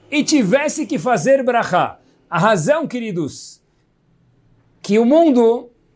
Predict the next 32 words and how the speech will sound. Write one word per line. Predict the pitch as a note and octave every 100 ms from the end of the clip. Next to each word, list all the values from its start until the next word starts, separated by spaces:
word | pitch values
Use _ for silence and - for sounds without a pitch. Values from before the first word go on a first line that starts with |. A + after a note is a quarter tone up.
| _
fala | - D4
que | C4+
é | D4+
assim, | C4+ D4 D4+ F#3+ - _ _ _ _ _ -
pra | F#3+
criar | F#3+ A#3+ B3+
energia, | B3 G3 B2 C#4+ C#4+ A#3 E3 A2+ _ _ -
pro | G#3+
corpo | - D4 C#4+ A#3+
ter | C4
energia, | C4+ A#3 C4+ C#4+
isso | - C#4
é | C#4 D4+
verdade. | C4 C4 F3 F3 C3+ G2+ E2 _ _ _ _ _ _ _ _ _ -
Mas | F#3 F#3+ E3+ C3+
Hashem | - A#3
poderia | A#3 A3+ A#3
ter | A#3+
feito | A3 G#3
de | G3 G3
outra | B3+ B3+ F3+
forma. | E3+ C3+ G#2+ F#2 - _ _ _
E | -
a | F3+
resposta | F3+ - - G3+ B3+ - A3+ F3+
que | - F#3
nós | E3+ G#3+ A#3
precisamos | - F#3+ D#3+ D3+ A3 G#3 -
comer | G3+ F#3+ F#3 -
todos | G3+ G#3+ G3
os | D#3
dias, | C#3 F#3 B2+ A2 -